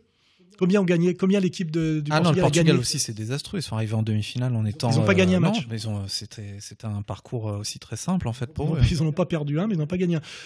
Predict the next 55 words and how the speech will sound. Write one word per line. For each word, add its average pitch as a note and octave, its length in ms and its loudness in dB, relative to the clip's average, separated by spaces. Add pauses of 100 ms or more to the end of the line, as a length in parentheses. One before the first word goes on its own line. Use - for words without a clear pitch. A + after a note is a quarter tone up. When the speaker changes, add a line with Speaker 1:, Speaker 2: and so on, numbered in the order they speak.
(120)
Speaker 1:
Donc, E3+ 240 2
euh, E3 120 4
bon, F3 300 4
euh, B2+ 680 -6
à C#3 100 0
mo-, F3 180 4
ce - 80 -12
qui G3+ 120 2
est F#3+ 40 6
sûr, A3+ 220 2
c'est E3 160 0
que, D3 1000 0
c'est D3+ 160 -4
quand G#3 140 -2
d'ailleurs F3+ 180 0
le E3 80 0
match, D#3+ 240 -2
Speaker 2:
Ce D#3+ 40 -6
Speaker 1:
euh, D#3 40 -4
Speaker 2:
soir. C3 340 -4 (240)
Speaker 1:
ah, F3+ 140 -4
ce F3+ 120 -4
soir, F#3 200 -6
d'accord, C3+ 160 -8
Speaker 2:
Voilà. A2+ 140 -4
Speaker 1:
je A2+ 40 -10
vais A2+ 80 -16
peut-être - 160 -20
regarder, D3 300 -8
tiens. B2+ 140 -10 (460)
Euh, D3+ 400 2
et, D#3 40 -4
et C#3+ 40 0
c'est E3 140 0
sûr, F#3 180 0
c'est - 180 0
sûr - 200 0
que - 100 2
l'épreuve F3+ 440 4
de E3+ 80 4
vérité D#3+ 380 0
pour D3+ 120 -4
l'équipe C#3+ 260 -4
de C#3 80 -4
France, - 360 -6
là, D#3 160 -2
c'est-à-dire C3 260 -4
pour, C#3 240 0
euh, C3 100 0
Griezmann, D3 420 -2
Speaker 2:
Bah, D#3 80 0
c'est D3+ 40 -2
contre D3 120 2
Speaker 1:
Giroud, C#3+ 220 4
Speaker 2:
l'Allemagne. E3 280 2